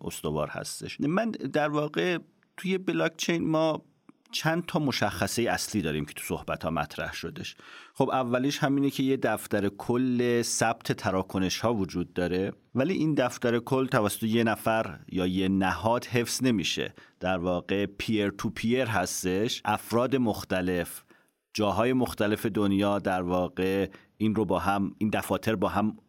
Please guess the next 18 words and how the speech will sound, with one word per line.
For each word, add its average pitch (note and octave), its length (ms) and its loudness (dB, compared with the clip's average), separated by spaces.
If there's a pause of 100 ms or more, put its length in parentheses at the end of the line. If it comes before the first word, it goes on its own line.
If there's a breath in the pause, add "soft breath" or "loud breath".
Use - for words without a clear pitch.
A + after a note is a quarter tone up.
ارتباط F2+ 580 0
دارن - 300 -6
و B2 120 2
این G3 360 0
اجازه D3 440 0
می‌ده F#3+ 260 -2
که E3+ 480 2 (180)
یه C#3 240 2
مشخصه A#2+ 840 2
دوگانه‌ای A#2 640 4
بهش E2+ 300 -2
می‌ده. E2 320 -2
از F#2+ 200 0
یه A#2 120 2
جهت B2 500 0 (280)
خیلی D#3 520 0
شفافه، G2+ 920 0 (640)
آه، F2+ 280 -6